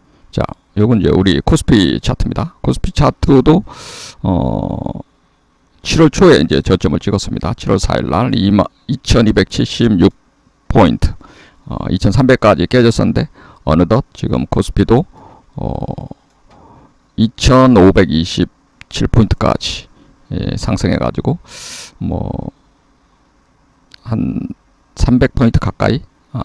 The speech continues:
이백오십 포인트, 이백오십 포인트 가까이 상승했으니까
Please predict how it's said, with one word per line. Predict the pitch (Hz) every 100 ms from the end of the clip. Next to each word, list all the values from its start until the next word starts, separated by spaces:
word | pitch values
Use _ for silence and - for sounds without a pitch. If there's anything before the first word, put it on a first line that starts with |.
| -
이백오십 | 107 123 113 110 -
포인트, | - 95 90 - - -
이백오십 | - - 92 101 -
포인트 | 107 87 -
가까이 | - - 69
상승했으니까 | 107 - 73 - - - -